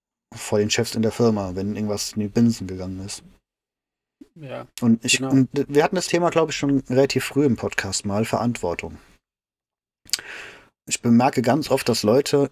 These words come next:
Speaker 1: nicht bereit sind, Verantwortung zu übernehmen, aber eine re-,
Speaker 2: Extrem.
Speaker 1: aber eine relativ,
Speaker 2: Extrem.
Speaker 1: aber eine relativ hohe Erwartungshaltung haben f-,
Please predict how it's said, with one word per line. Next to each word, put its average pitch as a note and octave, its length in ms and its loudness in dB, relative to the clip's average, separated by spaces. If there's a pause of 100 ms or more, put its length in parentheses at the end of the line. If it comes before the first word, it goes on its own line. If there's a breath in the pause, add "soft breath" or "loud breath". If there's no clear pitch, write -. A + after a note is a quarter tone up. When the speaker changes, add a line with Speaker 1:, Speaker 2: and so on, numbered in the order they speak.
(120)
Speaker 1:
nicht A#2 240 2
bereit G#2+ 280 0
sind, A#2+ 160 2
Verantwortung D3+ 520 -2
zu - 140 -2
übernehmen, D#3+ 500 0 (1120 loud breath)
aber A#2+ 140 4
eine C3+ 120 4
re-, C3 120 8
Speaker 2:
Extrem. D#3+ 600 0
Speaker 1:
aber B2+ 140 4
eine C#3 140 2
relativ, D3 420 2
Speaker 2:
Extrem. D3 240 -2
Speaker 1:
aber B2+ 100 4
eine C3 140 6
relativ C#3+ 380 2
hohe C3+ 100 6
Erwartungshaltung C3 840 0
haben A#2 320 4
f-, - 340 -10